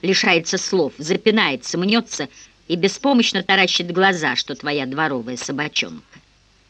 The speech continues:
«Ученица номер двадцать не знает, что такое лошадь», объявляет Грет Грайнд,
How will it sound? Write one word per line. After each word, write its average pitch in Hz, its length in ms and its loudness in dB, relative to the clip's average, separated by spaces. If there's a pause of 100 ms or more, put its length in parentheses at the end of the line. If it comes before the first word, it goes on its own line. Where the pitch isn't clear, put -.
(640)
«Ученица 359 500 2
номер 381 280 2
двадцать 359 440 0
не 370 100 -2
знает, 254 380 2
что - 180 -4
такое 170 320 0
лошадь», 160 600 -2 (800)
объявляет 170 600 2 (320)
Грет 175 440 2
Грайнд, 131 480 -4